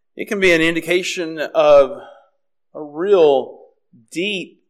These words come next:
spiritual problem, spiritual burnout. And spiritual burnout, you could still be here.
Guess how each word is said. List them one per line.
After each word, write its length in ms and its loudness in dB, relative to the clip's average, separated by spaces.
spiritual 800 -4
problem, 580 -2
spiritual 760 -4
burnout. 480 -2
And 100 -14
spiritual 380 0
burnout, 720 0
you 140 -12
could 160 -14
still 340 2
be 200 -4
here. 360 -6